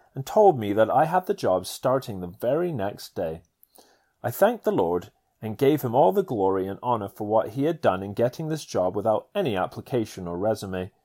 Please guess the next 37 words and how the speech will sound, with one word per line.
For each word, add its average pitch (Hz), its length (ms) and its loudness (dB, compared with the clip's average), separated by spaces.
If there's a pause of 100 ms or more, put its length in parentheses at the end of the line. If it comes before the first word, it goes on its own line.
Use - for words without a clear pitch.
(640)
The 104 80 -8
next - 300 -4
day, 127 280 4 (280)
I 131 40 -4
went 175 220 0
to 165 80 -8
my 107 120 0
first 190 460 0
job 131 260 4
in 95 80 -4
a 87 60 -2
long 117 320 2
time. 85 380 -6 (440)
When 92 140 -8
I 101 80 -4
got - 280 6
there, 98 280 0 (200)
I 113 80 2
was 117 160 0
introduced 170 520 -2
to 139 80 -2
the 135 80 -2
staff 95 520 2
and 101 80 -4
I 95 80 -2
was 92 200 -4
given 120 320 0
an 107 160 -8
orientation. 107 840 -2 (420)
It - 60 -18
was 87 160 -10
almost 135 380 -6
a 98 60 -6
year 147 440 0
earlier 127 420 4
to - 120 -18
the 117 160 -8